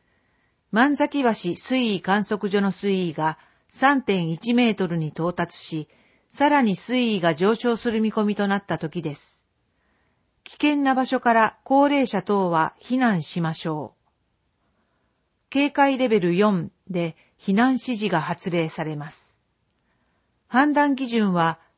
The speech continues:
戎橋水位観測所の水位が四点二メートルに到達したとき、万崎橋水位観測所の水位が三点四五メートルに到達したときです。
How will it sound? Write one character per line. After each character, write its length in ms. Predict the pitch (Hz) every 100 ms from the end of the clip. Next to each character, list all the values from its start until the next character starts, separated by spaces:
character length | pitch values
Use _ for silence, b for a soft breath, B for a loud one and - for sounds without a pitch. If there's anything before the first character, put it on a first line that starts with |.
| _
戎 420 | 196 220 277 -
橋 400 | 254 233 - 175
水 420 | - - 262 240 185
位 40 |
観 260 | - 196 220
測 260 | 220 202
所 100 | 196
の 120 | 208 190
水 380 | - 202 180
位 40 | 160
が 240 | 156 151 b b b -
四 260 | 233 277
点 300 | 247 196 175
二 140 | 160 180
メ 180 | 226 233
ー 40 |
ト 120 | 185
ル 100 | 165
に 120 | 160
到 260 | 143 170 185
達 280 | 185 175 175
し 140 | -
た 120 | 175
と 120 | 165 160
き、 280 | 160 147 - _ _ _ _ _ _ _ _
万 240 | 214 294
崎 260 | 285 285 277
橋 100 | 233
水 520 | - 160 - 254 208
位 40 | 160
観 240 | 180 208
測 260 | 202 202 196
所 120 | 202
の 120 | 196
水 380 | - 202 185 170
位 40 |
が 260 | 156 151 147 b b b
三 320 | - 262 277
点 280 | - 185 165
四 260 | 185 233
五 200 | 240 240
メ 180 | 240 233
ー 40 | 214
ト 140 | 180
ル 80 | 160
に 120 | 160
到 240 | 139 175 196
達 260 | 185 175
し 100 | 165
た 120 | -
と 120 | 180 175
き 140 | 185
で 120 | 151
す。 300 | - - -